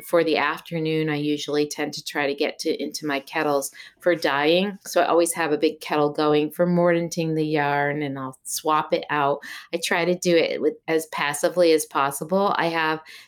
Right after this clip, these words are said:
these propane burners, three of them in the backyard with these giant kettles, and that's my setup and a hose. And I don't love those propane burners. I'm always terrified to light them.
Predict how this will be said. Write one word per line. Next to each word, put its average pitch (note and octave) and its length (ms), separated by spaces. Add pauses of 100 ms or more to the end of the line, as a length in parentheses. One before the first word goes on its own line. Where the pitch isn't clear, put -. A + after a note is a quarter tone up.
(140)
these D#3+ 280
propane A#3+ 520
burners, B3 480
three F3+ 180
of F#3 120
them G3 160
in F3+ 100
the E3+ 60
backyard D3+ 800
with D3+ 120
these D3+ 200
giant D3 440
kettles, C3+ 400
and C#3+ 160
that's C3 320
my C#3 240
setup A2 580
and D#3 140
a D3+ 80
hose. F3 520 (460)
And F#3 540
I G3 120
don't E3+ 360
love C#3+ 340
those C#3+ 240
propane C3+ 460
burners. - 340 (120)
I'm D#3+ 160
always D#3+ 280
terrified - 560
to C#3 80
light C#3 280
them. D3+ 260